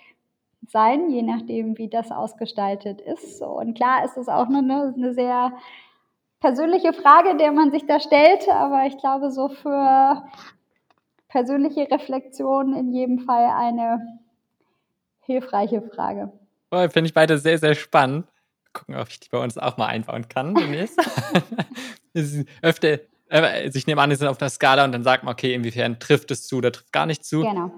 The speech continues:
Speaker 2: Sagen,
Speaker 1: Genau.
Speaker 2: und denke ich öfter darüber nach, mir einen anderen Arbeit zu suchen oder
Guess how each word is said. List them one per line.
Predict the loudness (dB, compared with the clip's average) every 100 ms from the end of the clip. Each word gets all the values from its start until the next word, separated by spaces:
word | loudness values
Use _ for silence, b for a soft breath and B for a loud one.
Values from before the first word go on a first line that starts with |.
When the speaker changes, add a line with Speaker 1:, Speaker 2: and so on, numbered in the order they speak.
| -20 _
Speaker 2:
Sagen, | -2 0 0
Speaker 1:
Genau. | -4
Speaker 2:
und | -2
denke | -2 0
ich | -4 -10 -20 _ _
öfter | 2 4 6
darüber | 6 4 6
nach, | 6 4 0 _
mir | -8 -4
einen | -4 -4 -8 -6
anderen | -4 -4 -6 -6
Arbeit | -4 -6
zu | -8
suchen | -10 -8 -8
oder | -6 -4 -6 -10